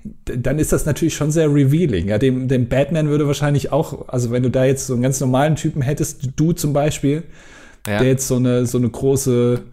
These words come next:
Speaker 1: weiß ich nicht, so eine große Kuchenexplosion plant, mitten auf dem Times Square, äh, dass alles, alle mit Kuchen, äh,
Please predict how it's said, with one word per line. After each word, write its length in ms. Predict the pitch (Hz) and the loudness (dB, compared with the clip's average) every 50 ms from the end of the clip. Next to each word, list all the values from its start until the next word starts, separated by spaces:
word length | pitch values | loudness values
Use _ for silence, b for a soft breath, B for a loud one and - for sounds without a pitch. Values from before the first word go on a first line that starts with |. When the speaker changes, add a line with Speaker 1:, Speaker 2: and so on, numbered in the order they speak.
| b b b b b _ - | b b b b b _ -4
Speaker 1:
weiß 160 | 110 127 120 | -2 0 0
ich 60 | 113 | 0
nicht, 100 | 117 107 | -2 -2
so 80 | - 127 | -2 -2
eine 120 | 120 123 | -2 0
große 380 | 117 - 123 120 123 120 - 123 | 0 0 0 0 0 -2 -2 -4
Kuchenexplosion 920 | - - 208 196 202 170 135 123 - - - 139 131 - 127 120 113 110 110 | 0 0 2 2 2 0 0 -2 -2 0 2 2 2 2 2 0 0 0 0
plant, 480 | - 110 107 101 104 117 - - - | 0 0 0 0 -2 -2 -2 -2 -2
mitten 240 | 135 135 - - 135 | -2 -2 -2 -2 -2
auf 100 | 117 104 | -2 0
dem 80 | 117 113 | 0 0
Times 280 | - 120 113 113 113 - | 0 0 0 -2 -4 -4
Square, 360 | - 123 117 113 123 139 143 - - | -4 -2 0 0 0 0 -4 -8 -12
äh, 100 | - - | -14 -6
dass 200 | - - 117 - | -4 -4 -2 0
alles, 320 | - 135 143 151 135 - - | 0 2 2 2 2 0 -4
alle 280 | - 120 131 156 160 | -4 -2 0 2 2
mit 180 | 139 135 127 - | 2 0 0 0
Kuchen, 600 | - 208 214 233 226 - 123 113 110 - - - | 2 2 2 2 2 0 -2 -2 -2 -4 -8 -8
äh, 440 | - 131 123 120 123 123 123 120 | -4 -2 0 2 2 2 0 0